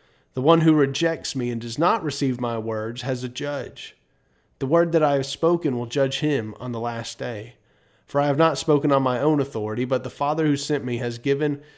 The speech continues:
has himself given me a commandment, what to say and what to speak. And I know that his commandment is eternal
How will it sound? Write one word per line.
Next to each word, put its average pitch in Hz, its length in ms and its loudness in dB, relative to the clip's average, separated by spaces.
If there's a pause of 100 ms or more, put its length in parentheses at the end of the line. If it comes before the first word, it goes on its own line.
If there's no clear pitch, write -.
(120)
has 147 240 2
himself 143 520 0
given 131 260 0
me 120 120 -2
a 117 60 -2
commandment, 123 640 -6 (340)
what 156 240 2
to 160 80 -2
say 104 460 -6
and 113 140 -8
what 110 180 -4
to 101 80 -12
speak. - 640 -10 (800)
And 135 80 0
I 139 60 4
know 143 140 4
that 131 120 0
his 139 260 -2
commandment 120 540 -2
is 120 180 -8
eternal 107 600 -6